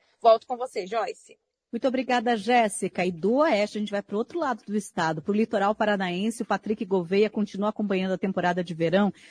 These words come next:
Speaker 2: Sempre tem eventos muito legais no litoral, e um deles tá ligado à gastronomia. Ah, muita gente adora um caranguejo nessa época do ano, e é justamente sobre isso que o Patrick nos conta a partir de agora. Patrick Gouveia.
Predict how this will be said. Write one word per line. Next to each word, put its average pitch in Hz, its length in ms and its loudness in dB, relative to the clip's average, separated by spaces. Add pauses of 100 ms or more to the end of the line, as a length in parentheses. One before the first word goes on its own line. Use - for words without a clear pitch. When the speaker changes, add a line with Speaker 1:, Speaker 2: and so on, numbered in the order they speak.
(120)
Speaker 2:
Sempre 359 340 0
tem 285 180 4
eventos 220 400 0
muito 220 280 2
legais 170 580 0
no 185 100 -2
litoral, 175 600 0 (320)
e 170 60 -4
um 180 100 -2
deles 175 240 -4
tá 190 80 -4
ligado 165 300 -2
à 160 40 -4
gastronomia. 156 880 -4 (140)
Ah, 175 360 0
muita 175 280 -2
gente 180 260 -4
adora 175 460 2
um 175 120 -2
caranguejo 185 640 0
nessa 180 260 -2
época 180 240 -4
do 175 140 2
ano, 220 220 6 (240)
e 180 60 -4
é 180 60 0
justamente 208 480 -4
sobre 196 260 -2
isso 185 220 -4
que - 80 -10
o - 20 -12
Patrick 190 420 -4
nos 190 200 -4
conta 180 240 -6
a - 40 -6
partir 180 300 -6
de 170 140 -2
agora. 175 540 6
Patrick 285 420 0
Gouveia. 170 480 4